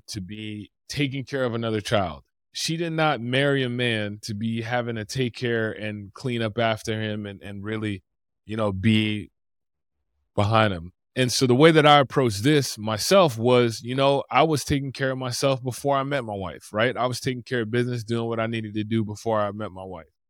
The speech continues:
Physically, working out, keeping myself healthy. I'm doing that because I have to provide, right? I, I can't just be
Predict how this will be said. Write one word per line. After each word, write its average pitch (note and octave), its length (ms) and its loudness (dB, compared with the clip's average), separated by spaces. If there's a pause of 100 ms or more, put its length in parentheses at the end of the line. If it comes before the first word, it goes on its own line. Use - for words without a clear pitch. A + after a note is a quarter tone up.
(260)
Physically, B2+ 680 2 (340)
working B2 360 2
out, A#2 280 0 (120)
keeping A#2+ 300 -4
myself A#2 420 -2
healthy. A#2 460 -2 (420)
I'm F#2+ 200 -8
doing C#3+ 320 8
that B2+ 220 2
because A2+ 280 -2
I A2+ 140 4
have B2 220 0
to - 100 -14
provide, G#2+ 540 4
right? A#2 360 2
I, G#2+ 120 -8 (100)
I G#2+ 80 -8
can't - 420 -14
just G#2+ 320 -2
be C3 440 -4